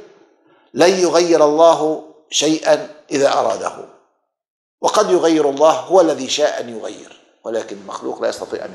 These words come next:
يغير. فإذاً الكفار من هذه الناحية كلهم مستسلمون لله كرها، يعني غصب عنهم، إن رضيوا وما رضيوا.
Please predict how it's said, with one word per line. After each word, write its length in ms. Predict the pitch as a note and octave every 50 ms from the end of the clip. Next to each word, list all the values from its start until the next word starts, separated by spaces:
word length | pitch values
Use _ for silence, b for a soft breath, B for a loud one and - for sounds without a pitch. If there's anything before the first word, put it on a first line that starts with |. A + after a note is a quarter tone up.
| E2+
يغير. 300 | - - - - - - _ _ _ B B B B B B B B B B
فإذاً 280 | B - - E3+ D3+ D#3+
الكفار 540 | D3 D3+ - - B2+ - - D#3+ E3+ F3 -
من 140 | - C3+ C#3
هذه 320 | C#3 D3+ D#3 D#3 D#3+ D#3+
الناحية 440 | D#3 D#3 D#3+ E3+ E3 - D#3 D#3+ D#3+
كلهم 540 | D#3 - - G#3+ G#3 F#3 E3 D3+ D#3 D#3 D3
مستسلمون 680 | D3 - - C#3+ C#3+ - - D#3+ C3 C#3+ D3+ D3+ C#3+
لله 720 | C3 B2 B2+ B2 B2 B2+ D3 D#3+ D#3+ D#3 D3 D#3 F3 F3 E3+ - - -
كرها، 380 | E3+ D#3 C3 A#2+ A2+ A#2 A#2 A2 A2+
يعني 220 | C#3 C#3 C3 B2+
غصب 300 | B2+ D#3+ D#3+ - - -
عنهم، 280 | G2 - F2 F2 - - - - _ _ _ _ _ _ _ _ _ _ _ _ _ b b b b b b
إن 180 | D#3 D3+ D#3+ F#3
رضيوا 360 | A3 G#3+ G3+ A3 G3+ F3+ D#3
وما 220 | C3+ B2+ B2 A#2
رضيوا. 280 | G#2+ G#2+ G#2 A2 A2 A2